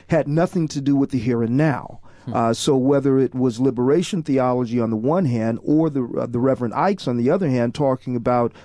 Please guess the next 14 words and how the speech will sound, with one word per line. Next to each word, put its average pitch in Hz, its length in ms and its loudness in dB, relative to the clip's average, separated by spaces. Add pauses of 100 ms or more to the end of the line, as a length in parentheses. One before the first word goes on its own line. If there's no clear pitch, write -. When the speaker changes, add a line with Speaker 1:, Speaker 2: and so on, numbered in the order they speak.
(120)
Speaker 1:
a 117 60 -2
very 135 260 2
material 190 600 2
gospel, 151 680 -2 (240)
it 147 240 0
was 139 400 0
in 135 200 0
answer 170 500 0
to - 180 -4
that, 131 280 2 (120)
that, 127 320 -2
that 127 200 0
extreme 180 560 -2
position 120 580 -2